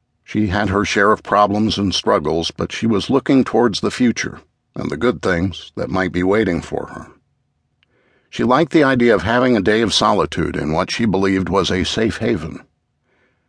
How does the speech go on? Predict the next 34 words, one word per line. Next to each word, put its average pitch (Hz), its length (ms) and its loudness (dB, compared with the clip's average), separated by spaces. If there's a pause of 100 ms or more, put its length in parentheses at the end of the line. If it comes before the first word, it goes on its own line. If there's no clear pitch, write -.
(200)
Being 113 180 0
able 117 220 4
to 113 80 2
get 117 160 4
away 117 260 6
from 73 240 -2
everything, - 560 -6 (180)
at - 140 -6
least 98 260 -2
for 85 120 -6
part 101 260 0
of 82 120 0
the 85 100 -2
day, 95 280 2
would 92 220 -2
be 92 80 0
good 110 260 0
for - 180 -8
her. - 260 -16 (760)
Maybe 110 500 0
she'd - 300 -2
be 127 140 4
able 123 220 4
to 104 180 -4
forget 123 520 0
the 104 100 -2
sense 120 340 0
of 87 160 -2
dread 107 400 4
she 82 240 -2
had 73 240 -6
felt 98 300 -2
for 92 200 -6
weeks. - 580 -2